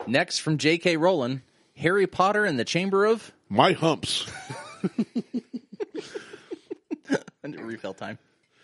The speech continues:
Speaker 2: I just picked the top one. I didn't even, even
Speaker 1: Oh,
Speaker 2: look
Speaker 1: it's,
Speaker 2: for one.
Speaker 1: that's what I, I didn't know. I didn't look for the ass cancer ones either.
Speaker 2: Nice.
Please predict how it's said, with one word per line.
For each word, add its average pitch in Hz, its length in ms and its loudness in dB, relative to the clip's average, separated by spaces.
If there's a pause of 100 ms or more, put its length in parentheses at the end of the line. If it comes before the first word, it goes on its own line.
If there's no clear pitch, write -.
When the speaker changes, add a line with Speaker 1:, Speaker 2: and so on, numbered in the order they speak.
(120)
Speaker 2:
I 143 100 2
just 156 160 -2
picked 156 140 2
the 131 60 -2
top 127 260 2
one. 123 140 2
I 110 100 2
didn't 120 140 0
even, 113 240 0 (120)
even 131 80 4
Speaker 1:
Oh, 131 80 8
Speaker 2:
look 127 120 2
Speaker 1:
it's, 117 100 -4
Speaker 2:
for 113 120 -4
one. 107 140 -4 (100)
Speaker 1:
that's - 180 0
what 110 100 2
I, 107 40 6 (220)
I 143 40 8
didn't 147 240 2
know. 160 140 8
I 131 80 4
didn't 139 160 0
look 135 140 2
for 135 80 0
the 123 200 4
ass 117 240 0
cancer 107 300 -2
ones 104 220 -2
either. 101 180 0
Speaker 2:
Nice. 127 520 -2